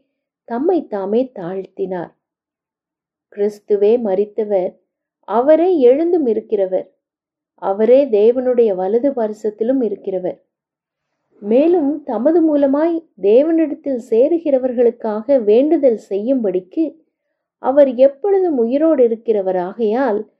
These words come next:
அவர்களை முற்றுமுடிய ரட்சிக்க வல்லவராயும் இருக்கிறார். ரோமர் எட்டு முப்பத்து நான்கு,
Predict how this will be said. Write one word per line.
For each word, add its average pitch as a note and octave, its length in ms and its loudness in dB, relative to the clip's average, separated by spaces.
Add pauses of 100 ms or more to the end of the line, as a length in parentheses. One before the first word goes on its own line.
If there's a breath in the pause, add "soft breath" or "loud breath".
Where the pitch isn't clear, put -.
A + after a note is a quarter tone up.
(320)
அவர்களை G#3 500 -2
முற்றுமுடிய A#3+ 840 0
ரட்சிக்க F#3 520 -4
வல்லவராயும் G3+ 800 -2
இருக்கிறார். F#3 500 -4 (680)
ரோமர் G3+ 460 2
எட்டு G3+ 440 -2
முப்பத்து C4 560 -2
நான்கு, F#3+ 480 -4